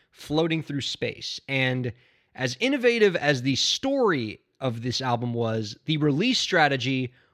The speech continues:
was even more innovative. So the way that, that Music to Die Alone in Space To worked is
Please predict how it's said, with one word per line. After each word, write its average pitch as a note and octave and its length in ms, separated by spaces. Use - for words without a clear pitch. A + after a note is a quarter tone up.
was D#3 220
even D3+ 220
more C#3+ 640
innovative. F#2+ 680
So D#3 540
the D3+ 80
way A#3 220
that, A#3 400
that E3 100
Music G3 280
to E3+ 80
Die E3 140
Alone D3+ 200
in B2+ 80
Space B2+ 320
To A2 140
worked F#2 360
is A#2+ 220